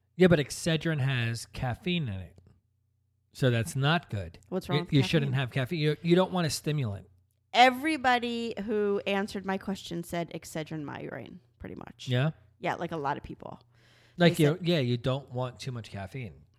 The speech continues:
Speaker 2: Oh, all right. And beef ramen with a lot
Speaker 1: Yes.
Speaker 2: of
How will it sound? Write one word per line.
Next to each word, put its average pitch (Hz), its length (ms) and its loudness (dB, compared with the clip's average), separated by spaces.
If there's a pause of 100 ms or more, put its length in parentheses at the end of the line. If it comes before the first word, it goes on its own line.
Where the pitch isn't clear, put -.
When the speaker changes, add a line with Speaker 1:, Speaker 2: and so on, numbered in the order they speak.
(380)
Speaker 2:
Oh, 240 60 -4
all 190 160 -6 (280)
right. 190 240 -4
And 185 200 -2
beef 214 300 -4
ramen 196 680 -2
with 180 200 -4
a 180 60 -4
lot 185 300 0
Speaker 1:
Yes. 196 80 2
Speaker 2:
of 175 80 -2